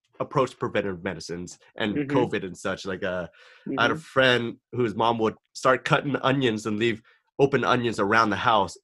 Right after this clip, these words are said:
Speaker 1: as a, a
Speaker 2: Mm-hmm.
Speaker 1: preventative of covid.
Speaker 2: Mm-hmm.
Speaker 1: Uh, I, I guess from that, one, I, I don't know if that really works.
Speaker 2: Mm-hmm.
Speaker 1: <laughs> Two, <clears throat> what other <clears throat> ridiculous way you've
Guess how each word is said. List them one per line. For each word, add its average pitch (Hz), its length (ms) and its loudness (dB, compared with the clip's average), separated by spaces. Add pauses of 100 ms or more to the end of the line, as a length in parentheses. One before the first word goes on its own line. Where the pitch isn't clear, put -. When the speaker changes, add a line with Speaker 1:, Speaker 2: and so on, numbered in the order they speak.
Speaker 1:
as 104 160 0
a, 107 60 2
a - 300 -4
Speaker 2:
Mm-hmm. - 20 -16
Speaker 1:
preventative 110 680 0
of 104 160 -6
covid. 95 420 -2 (600)
Speaker 2:
Mm-hmm. 135 60 0
Speaker 1:
Uh, 104 420 4
I, 135 200 0
I 135 80 4
guess 151 200 2
from 123 300 0
that, 127 320 2 (200)
one, 151 280 4
I, 110 220 4
I - 20 0
don't 135 140 2
know 120 140 2
if 90 100 -6
that 92 180 -2
really 95 220 -4
works. 90 340 -8 (760)
Speaker 2:
Mm-hmm. 135 300 -2 (120)
Speaker 1:
<laughs> - 100 -18
Two, 165 480 6 (240)
<clears throat> - 720 2
what 156 220 2
other 156 460 4 (180)
<clears throat> 196 420 6
ridiculous 139 540 4
way 123 240 4
you've 113 240 -8